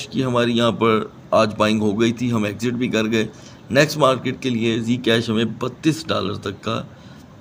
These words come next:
लो दे सकता है, लेकिन किसके लिए? Just for twelve hour। Dash में भी एक बड़ा लो आया है दोस्तों, इसे भी आज हमने separate video में आपसे share किया है, और वो अपनी position को मुसलसल down कर रहा है।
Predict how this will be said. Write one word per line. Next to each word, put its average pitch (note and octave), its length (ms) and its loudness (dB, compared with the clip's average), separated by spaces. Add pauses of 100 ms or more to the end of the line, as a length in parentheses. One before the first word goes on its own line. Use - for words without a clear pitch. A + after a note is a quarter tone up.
लो C3 240 10
दे A#2 140 4
सकता G#2 380 -2
है, A2+ 220 0 (220)
लेकिन A#2 360 0
किसके C3 340 -2
लिए? C3+ 280 2 (260)
Just - 380 0 (200)
for A2+ 320 0 (300)
twelve E2 220 4
hour। B1 220 -6 (1600)
Dash D3 300 6
में D#3+ 120 0
भी D3+ 120 2
एक B2+ 180 0
बड़ा C3+ 160 8
लो C#3 200 6
आया C3 200 4
है C3 140 0
दोस्तों, B2 380 -4 (320)
इसे C#3 220 2
भी C3 140 2
आज B2 200 2
हमने B2 200 -2
separate A#2 380 -2
video A2 300 0
में A#2 100 2
आपसे G#2+ 220 0
share A#2 220 -2
किया A2 260 0
है, A#2 200 0 (800)
और C#3+ 160 8
वो C3+ 340 2 (600)
अपनी C3 480 0 (260)
position A#2 380 -2
को A#2 140 -2
मुसलसल A2 440 -4
down E2+ 300 -2
कर F#2 180 -6
रहा C2+ 120 -4
है। A1+ 80 -10